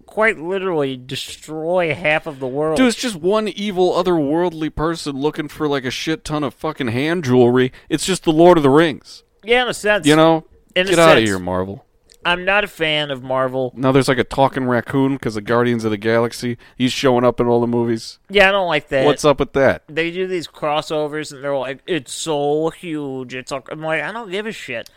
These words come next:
Speaker 1: You know the crossover I wanna see? I wanna see SpongeBob hanging out with, like, Jimmy Neutron. And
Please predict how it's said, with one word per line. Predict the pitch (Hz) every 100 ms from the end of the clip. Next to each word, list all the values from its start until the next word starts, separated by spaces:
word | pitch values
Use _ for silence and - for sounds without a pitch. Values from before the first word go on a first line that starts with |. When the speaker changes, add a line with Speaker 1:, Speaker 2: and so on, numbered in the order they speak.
| _ _ _ -
Speaker 1:
You | 262
know | 285
the | 233
crossover | - 156 156 170 143 127
I | 139
wanna | 147 143
see? | - 151 147
I | 147
wanna | 196 220
see | 165
SpongeBob | 131 - - 139 143 151 147 143
hanging | 127 143 135
out | 131 131 -
with, | 135 -
like, | 123 117 - _ _ _ -
Jimmy | 127 143 139
Neutron. | 127 131 123 127 113 107
And | 110